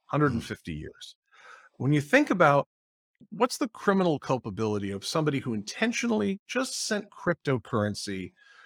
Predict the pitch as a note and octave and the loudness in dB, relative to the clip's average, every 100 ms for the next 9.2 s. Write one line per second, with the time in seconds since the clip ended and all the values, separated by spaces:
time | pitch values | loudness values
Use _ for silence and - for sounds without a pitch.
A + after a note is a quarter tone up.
0 | _ - C3 - G#2+ - F3 E3+ E3 - | _ -6 -4 -4 -6 -4 -4 -2 -4 -6
1 | - _ - - A#2 G#2+ G#2+ C#3+ C3 A2 | -14 _ -12 -2 0 2 2 2 0 -4
2 | G2 - D3+ B2+ A2 A#2+ A2+ A2 G#2 _ | -6 0 2 2 0 0 2 2 -2 _
3 | _ - D3 C#3 C3 A#2 G#2+ C3 C3 B2 | _ -2 2 2 2 2 2 2 2 2
4 | A#2 A#2+ A2+ - G2+ G#2 G2+ - G2+ F#2 | 2 0 -2 -6 -6 -4 -6 -8 -6 -4
5 | F2+ A2+ G2+ C3+ - C#3+ C#3+ C#3 A#2+ D#3 | -2 -2 0 -2 -2 -2 0 -2 0 0
6 | C#3 E3+ - - - - - - A#3 - | 0 -4 -10 -14 -18 -20 -20 -6 -4 0
7 | - - - A#3+ A#3 F3 D3+ D3 D3 C3+ | -2 -2 2 4 6 6 6 6 4 2
8 | A2+ - D3+ D#3+ A#2+ G2 _ - G#3 G#3+ | 0 0 0 2 -2 -4 _ 2 6 8
9 | D#3+ | 6